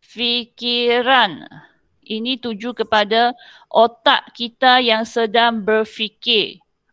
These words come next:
atau minda. Okey? Bahasa Cina, si xiang.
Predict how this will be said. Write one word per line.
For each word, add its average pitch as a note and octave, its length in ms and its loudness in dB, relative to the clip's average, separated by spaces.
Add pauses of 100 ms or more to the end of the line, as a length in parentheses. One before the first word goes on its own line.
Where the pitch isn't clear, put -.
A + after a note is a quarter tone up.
(320)
atau A#3 320 0
minda. A#3 1040 -2 (1200)
Okey? A#3 320 0 (400)
Bahasa A3 240 -2
Cina, C4 400 0 (320)
si - 320 -14 (320)
xiang. C#3+ 320 -2